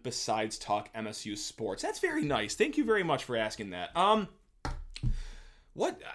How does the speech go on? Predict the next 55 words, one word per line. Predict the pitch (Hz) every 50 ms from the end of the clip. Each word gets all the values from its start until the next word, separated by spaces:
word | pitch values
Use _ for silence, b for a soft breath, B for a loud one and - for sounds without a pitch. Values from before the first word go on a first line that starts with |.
| - - - -
I, | 277 359
I |
guess | 370 381 -
that's | - 359 - 392
a |
good | 285 403 - -
question. | - 403 403 - - 147 135
What | 160 240 240 -
do | 294 277 269
I | 247 208
do? | 165 139 127 120 117
Uh, | - - 139 151 156 151 -
well, | 185 190
as, | - 180 214 214 175
as | 190 233 220 226
you | 240 220
probably | - 220 196 202 170
heard | 139 151 143 131
earlier | 131 127 123 120 117 117
this | 113 110 113
show, | - - - 110 113 139 175
uh, | 175 - 117 113 110 -
I | - 120
do | 113 110 123 120
have | 117 - 110 110
a | 110
little | 95 101 98 98
two | - - - 120
and | 101 95
a |
half | - - 104 98 - -
year | 101 90 98
old, | 117 139 143
so | - - 95
I | 95 98 98 101
like | 95 107 107 -
to | 104
be | 104 110 95
as | 95 -
present | - - - 127 123 117 117 -
of | 113 113
a | 107
father | - - - 104 107 107 113 117 113
as | 104 -
humanly | - 131 120 117 104 101
possible, | - - 113 113 113 - 117 117 123 139 - B B B B B B B B B B B
contrary | - 123 127 120 - 127 127 120
to | 110 113
popular | - 117 117 113 - 120 117 120
belief. | 110 104 101 101 123 160 185 180 -
I | 117 107 107
don't | 117 127 120 -
completely | - 113 101 - 147 156 143 143
ignore | 131 123 123 117 117 110
him, | 107 113 117 131 151 147